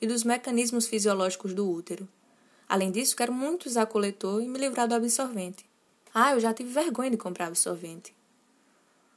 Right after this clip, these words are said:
Outra coisa, eu não era de sentir cólicas fortes e após a gestação elas praticamente não existem mais.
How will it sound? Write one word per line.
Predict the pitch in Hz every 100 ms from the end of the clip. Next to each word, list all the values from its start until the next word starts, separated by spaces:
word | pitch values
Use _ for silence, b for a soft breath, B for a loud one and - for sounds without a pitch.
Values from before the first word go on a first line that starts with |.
| b b
Outra | - 262 349
coisa, | - 185 185 180 196 b b b b
eu | 269
não | 339 330
era | 294
de | 226
sentir | 226 226 226
cólicas | 214 202 196 196 -
fortes | - 180 175 - 180 -
e | 208
após | 208 233 254
a | 262
gestação | 240 233 208 196 226
elas | 220 202
praticamente | - 226 - - 269 240 233
não | 240
existem | 262 247 240 285
mais. | 247 180 180 -